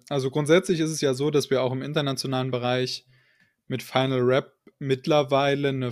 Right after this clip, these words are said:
gewisse Vorreiterrolle einnehmen. Es gibt natürlich andere Wettkämpfe, die entsprechend organisiert sind. Also man muss zum Beispiel sagen,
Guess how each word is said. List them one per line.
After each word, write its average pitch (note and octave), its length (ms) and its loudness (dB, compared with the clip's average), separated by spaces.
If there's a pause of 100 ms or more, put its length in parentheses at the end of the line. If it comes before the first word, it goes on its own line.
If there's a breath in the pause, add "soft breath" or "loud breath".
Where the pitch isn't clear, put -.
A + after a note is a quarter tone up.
(120)
gewisse B2+ 320 -4
Vorreiterrolle F3+ 760 0
einnehmen. G3 580 -2 (1120)
Es - 140 -8
gibt - 180 0
natürlich F3 460 2
andere E3 340 2
Wettkämpfe, D#3+ 720 0 (100)
die C3+ 80 -2
entsprechend C3+ 400 -2
organisiert C3+ 480 -4
sind. C#3 140 -4
Also B2+ 160 -4
man C3 100 -2
muss C3+ 120 -6
zum C#3 100 -6
Beispiel B2+ 220 -4
sagen, C3 340 -2